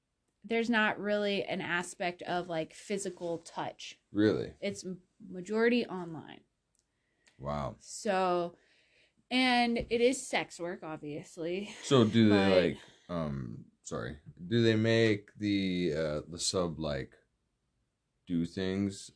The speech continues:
Speaker 2: as far as, like, you know, like, spank yourself or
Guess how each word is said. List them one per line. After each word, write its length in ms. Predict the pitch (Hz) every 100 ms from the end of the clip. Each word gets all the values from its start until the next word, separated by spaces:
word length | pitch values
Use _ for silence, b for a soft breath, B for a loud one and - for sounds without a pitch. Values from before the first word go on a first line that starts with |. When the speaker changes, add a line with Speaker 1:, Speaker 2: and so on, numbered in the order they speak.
| -
Speaker 2:
as 200 | 78 -
far 240 | 80 71
as, 180 | 71 69
like, 320 | 69 60 57 - _ _ -
you 60 | 67
know, 120 | 67
like, 160 | 58
spank 340 | - - 98 71
yourself 500 | 67 64 57 52 - -
or 380 | 50 50 -